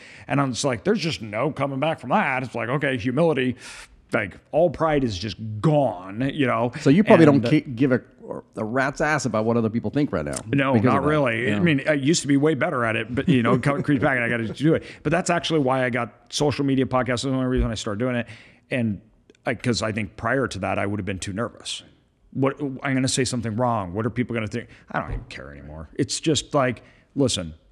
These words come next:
Speaker 1: I know I'm gonna be wrong. And if you're gonna judge me off being wrong, then guess what? That y-, th-, you're, you're the problem, right? The fact that I know that I'm gonna be wrong and I'm moving forward and I'm trying to get people to answer things, that's actually how it works. That's how you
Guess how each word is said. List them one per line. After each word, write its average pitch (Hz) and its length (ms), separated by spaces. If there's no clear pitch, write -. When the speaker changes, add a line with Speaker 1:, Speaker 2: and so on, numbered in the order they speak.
Speaker 1:
I 131 260
know 143 500
I'm 143 120
gonna 117 140
be 107 120
wrong. 90 520
And 123 100
if 113 80
you're 127 140
gonna 120 180
judge 101 480
me 139 120
off 120 280
being 110 280
wrong, 101 380
then 127 360
guess 117 280
what? 87 320
That 113 260
y-, 120 140
th-, 123 140
you're, 147 440
you're 156 220
the 147 80
problem, 98 560
right? 107 220
The 131 80
fact 156 300
that 143 80
I 123 100
know 127 180
that 127 100
I'm 120 80
gonna 117 120
be 107 100
wrong 107 260
and 104 80
I'm 98 100
moving 92 260
forward 165 320
and 117 120
I'm 107 100
trying 101 180
to 95 60
get 107 220
people 113 240
to 101 60
answer 101 280
things, 107 240
that's 117 200
actually 113 480
how 95 220
it 85 100
works. 110 280
That's - 200
how 101 120
you 92 260